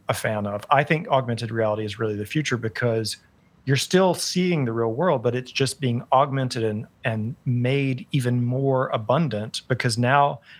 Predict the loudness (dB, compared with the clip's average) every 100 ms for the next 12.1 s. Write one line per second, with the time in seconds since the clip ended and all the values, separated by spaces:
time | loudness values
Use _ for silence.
0 | -2 2 4 2 0 4 6 6 2 0
1 | 0 2 0 0 0 0 -2 -2 -4 -2
2 | -4 -4 -2 -2 -2 -4 -4 -4 -8 _
3 | -2 2 2 0 0 2 2 0 -6 -8
4 | -8 -8 -10 -10 -16 -16 -14 0 2 2
5 | 2 2 4 4 2 0 -2 -4 -12 _
6 | _ _ _ _ _ _ -4 0 0 2
7 | 2 4 4 4 2 0 -2 -2 -2 0
8 | 0 0 0 0 -4 _ -20 -20 _ _
9 | -8 -4 -2 -2 -2 -2 -2 -2 -6 -4
10 | -4 0 -2 0 -2 -2 -2 -2 -2 -4
11 | -8 -14 _ _ -6 -2 0 0 0 -2